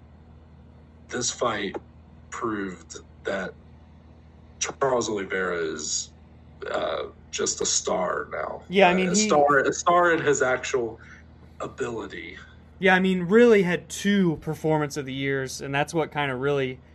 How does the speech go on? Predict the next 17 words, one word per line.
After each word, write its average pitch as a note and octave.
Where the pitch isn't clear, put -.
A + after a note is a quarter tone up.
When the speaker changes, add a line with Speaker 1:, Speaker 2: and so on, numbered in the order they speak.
Speaker 2:
helped D3
us C3+
as C3
well. C#3+
I C#3
mean, C3+
he E3
looked D#3+
unbeatable, D3+
uh, C3+
through E3+
six -
rounds, E3
essentially. D3
Obviously, C#3
he C3
finished, C#3+